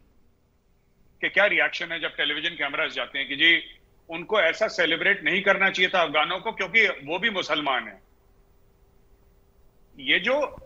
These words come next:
इस्लाम की बात या मुसलमान होने की बात है, ये पाकिस्तानी दिमाग में इतनी घुस चुकी है कि ये खून में इनके साथ गई है। अब ये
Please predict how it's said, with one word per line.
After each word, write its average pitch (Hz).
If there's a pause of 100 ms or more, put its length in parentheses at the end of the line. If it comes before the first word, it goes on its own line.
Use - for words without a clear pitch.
(200)
इस्लाम 175
की 220
बात 175
या 190
मुसलमान 156
होने 190
की 170
बात 131
है, 185 (280)
ये 226
पाकिस्तानी 208
दिमाग 185
में 254
इतनी 220
घुस 202
चुकी 214
है 160 (1000)
कि 214 (100)
ये 269 (800)
खून 269
में 226
इनके 185
साथ 180
गई 156
है। 160
अब 196
ये 247